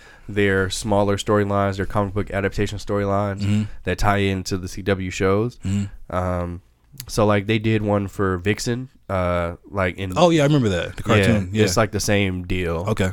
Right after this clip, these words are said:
Speaker 1: Like, yeah.
Speaker 2: Interesting. All right, um, moving on. Brie Larson, Scarlett Johansson, Elizabeth Olsen, they've all stated that, you know, they all have expressed to Kevin Feige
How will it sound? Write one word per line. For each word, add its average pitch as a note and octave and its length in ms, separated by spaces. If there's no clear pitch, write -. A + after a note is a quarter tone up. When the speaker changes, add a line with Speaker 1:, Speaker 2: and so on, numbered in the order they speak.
Speaker 1:
Like, E2+ 200
yeah. F2+ 240
Speaker 2:
Interesting. F2 440
All D3 120
right, C3 240
um, C#3 360
moving D3+ 260
on. C#3 220
Brie D3+ 180
Larson, C3+ 640
Scarlett B2 360
Johansson, A#2 460
Elizabeth G#2+ 340
Olsen, G#2 320
they've G#2+ 160
all A2 260
stated G2+ 400
that, F#2 220
you G2+ 140
know, F2 260
they A2 380
all G#2+ 180
have G2+ 200
expressed G2+ 500
to - 100
Kevin G#2+ 260
Feige F#2+ 420